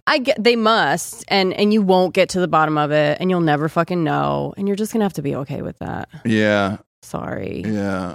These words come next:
Speaker 1: Speculate all you want. It's fun.
Speaker 2: Speculate. It is fun.
Speaker 1: But
Speaker 2: Li-,
Speaker 1: you
Speaker 2: life
Speaker 1: will
Speaker 2: is
Speaker 1: not
Speaker 2: fun.
Speaker 1: ever.
Speaker 2: Life is fun, and it comes at you fast.
Speaker 1: Sure.
Speaker 2: We've all learned that.
Speaker 1: Yeah.
Speaker 2: Um, there was a, a fun little story, speaking of the ratings here, uh, for the Super Bowl and all that shit.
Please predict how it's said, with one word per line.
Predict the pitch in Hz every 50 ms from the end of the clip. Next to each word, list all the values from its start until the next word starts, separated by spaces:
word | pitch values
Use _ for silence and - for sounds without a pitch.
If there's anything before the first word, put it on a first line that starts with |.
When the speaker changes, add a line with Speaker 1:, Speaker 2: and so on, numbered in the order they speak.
| - _ -
Speaker 1:
Speculate | - - - 226 226 - 220 202 190 185 180
all | 175 175
you | 165 160
want. | 160 156 156 156 - -
It's | - - - -
fun. | - 262 269 196 151 147 170 175 _ -
Speaker 2:
Speculate. | - - 165 151 165 156 139 160 131 135 135
It | 131
is | 143 160 135
fun. | - - 78 76 -
Speaker 1:
But | 202 180
Speaker 2:
Li-, | 208
Speaker 1:
you | 202
Speaker 2:
life | 185 185 220 220
Speaker 1:
will | 220 220 214
Speaker 2:
is | 208
Speaker 1:
not | 196 190 180 175 -
Speaker 2:
fun. | - 175
Speaker 1:
ever. | 156 147 143 156 151 147 - - - -
Speaker 2:
Life | - 110 - 131 190 165
is | 214 208 - -
fun, | - 143 131 131 131
and | 127 123 120
it | 113
comes | - 120 110 107 95
at | 90 - -
you | 110
fast. | - - 151 147 127 - - - - - - -
Speaker 1:
Sure. | - - - 190 180 226
Speaker 2:
We've | 226 - 101 107
all | 117 113 110
learned | 113 113 113 110 104 95
that. | 80 73 - _ _ _ _ _ _ _ _ - 208
Speaker 1:
Yeah. | 214 - 104 110 110 110
Speaker 2:
Um, | 107 107
there | 110 120 123
was | 123 117 107
a, | 123 123 117 117 117 120
a | 101
fun | - - - 135 131 131
little | 131 123 123 110
story, | - - - 120 117 117 110 101
speaking | - - 131 101 110
of | 107
the | 101 92
ratings | 101 107 110 104 104 98 92 82 - -
here, | - 98 87 82 82 80 - -
uh, | - 92 92 90 90 90 87 87 90 90 87
for | 87 - 95
the | 92 95
Super | - - 123 143 160
Bowl | 156 98 85
and | 80 78
all | 78 78
that | 78 73 73
shit. | - - - 85 98 101 -